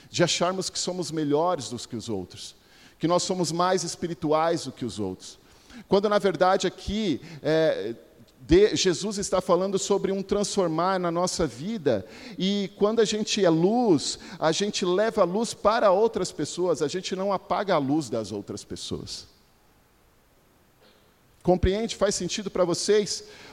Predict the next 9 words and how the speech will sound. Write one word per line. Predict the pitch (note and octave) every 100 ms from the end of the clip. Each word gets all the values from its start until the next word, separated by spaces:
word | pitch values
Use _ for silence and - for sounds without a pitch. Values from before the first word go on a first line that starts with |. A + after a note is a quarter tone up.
| -
Porque, | G3 - G#3 G3+ G3+ F3+ - -
é, | D#3+ D#3+ E3 C3+ - - D3+
é, |
Deus | C#3+ A3+ C4
trabalha | - D#3 D3+ G#3+ G3+
muitas | G#3 - F#3+
vezes | G#3+ F#3 F3+
no | A3+
secreto, | - A3+ F3+ F3 - -